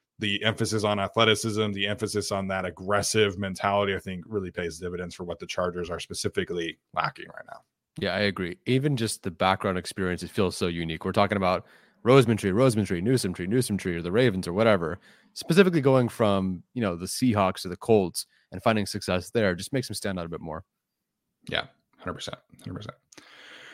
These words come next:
Speaker 1: All right, uh, next one here is Mister Trey Brown. He's a senior director of player personnel for the Cincinnati Bengals. I think you want to talk about a diverse background. Let me tell you about Trey Brown and his background. He's obviously worked in the N F L in a variety of roles.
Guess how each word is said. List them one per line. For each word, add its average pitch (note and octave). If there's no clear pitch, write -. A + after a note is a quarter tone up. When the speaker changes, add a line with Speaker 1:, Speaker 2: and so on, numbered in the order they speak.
Speaker 1:
All C3+
right, C#3+
uh, C3
next D3+
one F3
here D#3
is C#3
Mister C3+
Trey B2
Brown. A#2
He's A2+
a G#2+
senior C3+
director A2+
of G2+
player A2+
personnel G#2
for G#2
the G2
Cincinnati F#2
Bengals. C#3
I A2+
think A#2+
you A#2+
want A#2+
to A2+
talk A#2+
about A#2
a G#2
diverse G#2
background. D3
Let A2
me C#3
tell B2+
you B2
about A#2
Trey B2
Brown A2+
and G#2
his A#2
background. A2+
He's G2+
obviously G#2+
worked G#2+
in G#2
the G2+
N G2
F F#2+
L A#2+
in A2+
a A2+
variety A2
of G2+
roles. A2